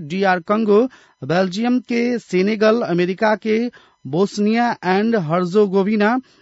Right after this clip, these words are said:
स्पेन के ऑस्ट्रिया, स्विट्जरलैंड, अल्जेरिया, ऑस्ट्रेलिया,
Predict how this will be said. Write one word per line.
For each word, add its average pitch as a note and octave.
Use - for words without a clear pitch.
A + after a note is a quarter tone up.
स्पेन A#3
के A#3+
ऑस्ट्रिया, A3
स्विट्जरलैंड, G3+
अल्जेरिया, G3+
ऑस्ट्रेलिया, A3+